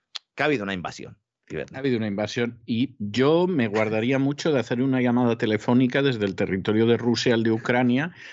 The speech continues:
Speaker 2: porque eso puede ser una invasión telefónica, ¿eh?
Speaker 1: Podría ser, podría ser.
Speaker 2: O sea, con, con millones, literalmente, millones de rusos que tienen familiares en Ucrania, porque como Ucrania siempre ha sido una parte de Rusia, pues esa es la realidad. Entonces hay millones de rusos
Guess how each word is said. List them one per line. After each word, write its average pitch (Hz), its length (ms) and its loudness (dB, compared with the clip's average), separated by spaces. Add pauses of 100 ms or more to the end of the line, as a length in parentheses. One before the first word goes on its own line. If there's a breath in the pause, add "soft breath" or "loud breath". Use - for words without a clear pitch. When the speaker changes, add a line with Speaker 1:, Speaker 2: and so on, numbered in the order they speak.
Speaker 2:
porque 92 200 -2
eso 120 200 0
puede 131 160 4
ser 147 140 0
una 123 120 6
invasión 104 560 0
telefónica, 87 840 -2 (120)
¿eh? - 80 -8
Speaker 1:
Podría 117 280 0
ser, - 280 -2 (160)
podría 92 260 -6
ser. - 100 -16
Speaker 2:
O - 20 -10
sea, 92 300 -4
con, 113 300 4
con 131 320 2
millones, 135 600 4
literalmente, 113 840 0
millones 123 440 -2
de 113 140 0
rusos 110 720 -6 (340 loud breath)
que 95 140 0
tienen 135 280 2
familiares 107 1040 -2
en 110 180 0
Ucrania, 95 760 -4 (280)
porque - 340 -8
como 101 260 -2
Ucrania 143 460 0
siempre 117 280 -2
ha 107 40 -4
sido 120 180 -4
una 110 240 -2
parte 120 320 -2
de 101 140 0
Rusia, 127 480 -2
pues 85 160 -2
esa 107 240 0
es 104 100 -4
la 92 160 0
realidad. 90 500 0
Entonces 87 320 -2
hay 120 100 2
millones 131 500 0
de 120 120 0
rusos 139 480 -2